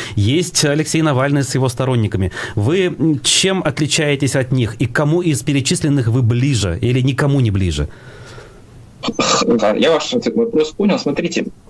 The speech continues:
Speaker 2: если мы вообще просто посмотрим либертарианцев в целом как об идеологии, как я уже сказал, она подразумевает,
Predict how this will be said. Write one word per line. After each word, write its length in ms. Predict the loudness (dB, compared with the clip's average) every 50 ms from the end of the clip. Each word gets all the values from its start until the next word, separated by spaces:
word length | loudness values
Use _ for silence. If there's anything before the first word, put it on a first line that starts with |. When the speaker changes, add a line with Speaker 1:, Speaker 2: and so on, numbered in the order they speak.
| -10 -4 0
Speaker 2:
если 260 | 0 0 2 2 2
мы 240 | 2 2 2 2 2
вообще 260 | 0 0 0 -2 -2
просто 300 | 0 0 -2 -2 -2 -2
посмотрим 420 | -4 -2 0 2 2 0 0 0 0
либертарианцев 600 | 0 2 2 2 0 0 0 0 0 -2 -4 -2
в 40 | 0
целом 260 | 0 0 0 0 0
как 140 | -2 -2 -2 0
об 160 | 0 0 0 2
идеологии, 580 | 2 2 2 2 2 0 0 0 0 -2 -4 -6 -12 -20 -20 -8 -4 -4
как 160 | -2 0 0
я 80 | 0
уже 120 | 0 0 -2
сказал, 360 | -2 -2 0 0 0 0 -2
она 280 | -2 0 0 0 0 -4 -8 -20 -14 -8
подразумевает, 600 | -4 -2 0 2 2 2 4 4 4 2 0